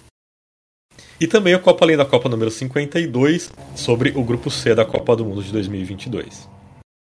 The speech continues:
Esse episódio que a gente tá gravando aqui vai focar mais em contar sobre o futebol do país e chegar no que tá acontecendo lá nesse momento, uma investigação sobre por que está acontecendo o que está acontecendo.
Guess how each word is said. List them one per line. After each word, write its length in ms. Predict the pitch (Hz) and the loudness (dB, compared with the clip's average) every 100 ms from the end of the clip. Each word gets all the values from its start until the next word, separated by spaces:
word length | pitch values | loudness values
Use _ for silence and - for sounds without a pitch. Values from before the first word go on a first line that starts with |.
| _ _ _ - - - - | _ _ _ -20 -20 -16 -2
Esse 220 | 185 247 | 0 0
episódio 500 | - 117 117 113 - | 0 2 6 6 4
que 80 | 104 | -6
a 20 | |
gente 140 | 87 | -4
tá 80 | 117 | -4
gravando 380 | 98 95 101 104 | -2 -4 -4 -6
aqui 240 | - 156 | -4 -4
vai 260 | 165 - 190 | -2 0 0
focar 520 | - - - 156 156 | -4 -16 -2 0 2
mais 520 | 143 120 143 147 - - - - - | 2 2 0 -2 -12 -18 -20 -20 -12
em 80 | 120 | -8
contar 320 | 127 117 117 | -6 0 0
sobre 240 | - 117 | 0 -4
o 40 | 117 | -4
futebol 600 | - - 127 101 127 147 | -8 -4 0 4 4 4
do 80 | 123 | 0
país 460 | 104 95 107 131 | -2 -2 -4 -10
e 40 | - | -8
chegar 360 | - 104 104 | -6 -2 -2
no 100 | 117 | -2
que 100 | 110 | -8
tá 120 | 110 | -8
acontecendo 680 | 101 104 98 104 - 98 98 | -8 -8 -10 -10 -8 -10 -6
lá 220 | 95 - | -6 -6
nesse 300 | 98 110 - | -6 -8 -6
momento, 560 | 117 107 98 127 - - - - - - | -8 -6 -6 -8 -10 -16 -18 -20 -20 -10
uma 200 | 104 101 | -4 -4
investigação 880 | 101 107 - - 101 - - 107 | -4 -10 -10 -6 -6 -6 -6 -6
sobre 480 | 120 95 90 87 80 - | -6 -8 -6 -8 -10 -14
por 200 | - 117 | -6 -6
que 160 | 110 - | -4 -2
está 340 | 131 127 - | -2 -2 -6
acontecendo 640 | 95 95 85 101 - 101 101 | -6 -6 -10 -12 -10 -12 -12
o 60 | |
que 80 | 90 | -14
está 180 | - 90 | -12 -12
acontecendo. 840 | - 98 - 113 - 107 139 123 | -10 -16 -12 -12 -10 -8 -8 -8